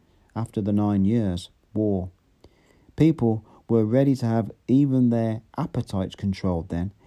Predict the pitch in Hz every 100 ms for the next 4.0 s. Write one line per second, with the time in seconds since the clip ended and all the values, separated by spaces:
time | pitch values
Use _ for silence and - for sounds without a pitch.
0 | - - 196 208 117 98 101 98 - 107
1 | 95 104 113 87 90 _ _ _ - -
2 | _ 127 123 - 143 151 127 123 113 101
3 | 143 123 104 123 107 - 156 98 -